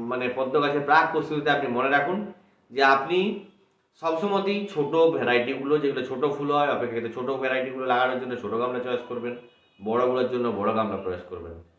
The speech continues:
তাপমাত্রা পঁচিশ ডিগ্রির উপরে যাবে, মোটামুটি আশা করা যায় ফেব্রুয়ারি সেকেন্ড উইকে। তখন আমরা রিপোর্ট করার চেষ্টা করব। যেখানে সূর্যের আলো অন্তত চার ছ ঘন্টা সূর্যের আলোটা ভালো পড়ে, সেই রকম জায়গায় আমরা পদ্ম গাছের গামলাটা লাগাবো।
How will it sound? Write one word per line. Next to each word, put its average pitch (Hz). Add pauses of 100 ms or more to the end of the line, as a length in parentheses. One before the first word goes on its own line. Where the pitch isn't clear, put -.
(300)
তাপমাত্রা 151
পঁচিশ 123
ডিগ্রির 131
উপরে 113
যাবে, 110
মোটামুটি 123
আশা 120
করা 120
যায় 120
ফেব্রুয়ারি 110
সেকেন্ড 113
উইকে। 123 (540)
তখন 120
আমরা 139
রিপোর্ট 120
করার 127
চেষ্টা 117
করব। 123 (400)
যেখানে 156
সূর্যের 143
আলো 151
অন্তত 139
চার 131
ছ 147
ঘন্টা 139
সূর্যের 131
আলোটা 127
ভালো 110
পড়ে, 139 (420)
সেই 147
রকম 156
জায়গায় 135
আমরা 117
পদ্ম 117
গাছের 120
গামলাটা 120
লাগাবো। 131